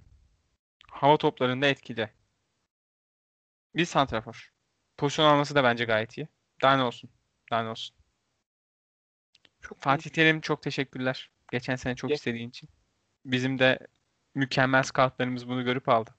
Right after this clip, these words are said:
Speaker 2: Sizin, zaten bir şey söyleyeceğim. Sizin scoutlarınız Galatasaray'a bakıyor.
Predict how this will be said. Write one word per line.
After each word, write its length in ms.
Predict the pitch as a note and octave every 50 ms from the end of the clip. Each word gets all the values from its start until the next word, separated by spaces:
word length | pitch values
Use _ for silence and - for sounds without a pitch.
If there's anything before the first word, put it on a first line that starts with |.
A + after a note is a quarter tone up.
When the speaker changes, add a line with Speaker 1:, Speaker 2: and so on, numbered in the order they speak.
| _ _ _ _ _ _ _ _ _ _ _ - - - - - - -
Speaker 2:
Sizin, 680 | - - - - - D#3 E3+ E3 E3 D3+ D3 D3 C#3+
zaten 380 | C#3+ - - D3+ D3+ D#3 E3 D#3
bir 40 | -
şey 80 | -
söyleyeceğim. 220 | D#3 C#3+ C3+ B2+ A#2
Sizin 160 | - - D3+
scoutlarınız 760 | D3 - - - - D3 C#3+ - D#3 D#3 D3+ D#3 D#3 - - - - - - - - - - _ _ _ _ _ _
Galatasaray'a 600 | D3+ C#3 C3+ C3+ D3+ D#3 - - - D#3 D#3 C#3
bakıyor. 260 | C3+ - - C3+ C3